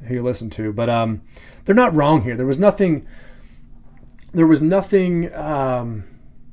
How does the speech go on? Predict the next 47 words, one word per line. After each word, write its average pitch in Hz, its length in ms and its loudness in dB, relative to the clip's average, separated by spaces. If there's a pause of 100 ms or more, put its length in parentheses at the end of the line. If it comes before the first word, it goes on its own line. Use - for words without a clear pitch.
(260)
that 135 120 -8
I 123 40 -2
had 135 100 -4
to 131 60 -4
shake 143 280 -4
my 127 100 -6
finger 131 300 -6
at 101 120 -10
here. 120 180 -18 (160)
And 160 200 -10 (140)
some 202 180 0
of 185 80 4
it 165 80 -4
was 165 140 0
actually 156 400 0
a 151 80 -2
little, 165 280 0
little 180 220 0
bit 143 120 0
information, 135 640 -4 (320)
informational. 135 680 -6 (400)
Um, 139 460 -4 (380)
but 147 240 -2
the, 151 200 0 (300)
the 151 140 -2
need 170 240 4
for 165 80 -2
the 156 80 2
macro 156 280 0
reset 135 400 0
is, 120 240 -4 (300)
I 156 200 4
think, - 200 -2
the 123 80 -4
real 147 300 8
need 131 240 2
beyond, 156 280 4
yeah, 156 120 4
we 139 120 0
are 131 100 2
trashing 131 440 -2
the 113 60 -8
planet 123 360 -4
and 120 80 -8
living 120 200 -4
unsustainably, 113 680 -4
but 117 220 -2